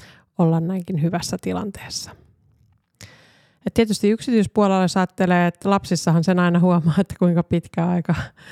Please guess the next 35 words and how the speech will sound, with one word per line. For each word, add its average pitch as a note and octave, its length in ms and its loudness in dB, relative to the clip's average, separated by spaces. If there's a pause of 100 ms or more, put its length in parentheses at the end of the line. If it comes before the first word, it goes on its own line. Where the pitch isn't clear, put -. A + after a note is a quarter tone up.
(220)
yksi F3 240 0
vuosi E3+ 320 2
on, F3 140 0
että F3 280 0
on F3+ 100 2
haalareita F3 580 0
ostettu E3+ 400 -4
ja E3 140 0
kaikkea E3+ 500 -2
uusia E3+ 360 -2
tässä, F3+ 300 -8
että F3+ 180 -8
on, E3+ 80 -2 (600)
on E3+ 140 0
tota E3 260 -2
lapset E3 380 -6
kasvanut E3+ 500 -6
tosi E3+ 240 -4
paljon F3 400 -4
ja F3+ 140 -4 (200)
heidän E3 280 0
kanssa G#3 260 -4
sitten F3+ 260 -6
on F3 60 0
tullut E3+ 240 -2
kaikkea F3 400 -6
mukavaa F3 480 -4 (1000)
puuhailtua E3+ 680 0
työn, F3 400 -2 (340)
työn E3 320 -2
vastapainoksi, F3+ 840 -6
että F3 240 -6 (440)
ehkä E3 220 -4
jotenkin F3 420 0
tällainen, E3 420 0